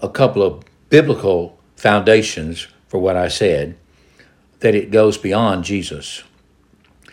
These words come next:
We read in Acts eight twelve, "Philip preached the good news concerning the kingdom of God." So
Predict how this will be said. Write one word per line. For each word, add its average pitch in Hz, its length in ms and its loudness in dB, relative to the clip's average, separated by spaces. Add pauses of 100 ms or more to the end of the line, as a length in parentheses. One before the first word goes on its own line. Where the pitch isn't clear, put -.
(960)
We 151 100 6
read 214 180 6
in 139 120 6
Acts 127 340 4
eight 120 200 4
twelve, 87 360 2
"Philip 190 300 6
preached 113 340 0
the 120 80 2
good 147 220 6
news 123 240 2
concerning 156 580 0
the 131 120 6
kingdom 160 760 -2 (100)
of 123 260 -2 (280)
God." - 640 -4 (1800)
So - 380 4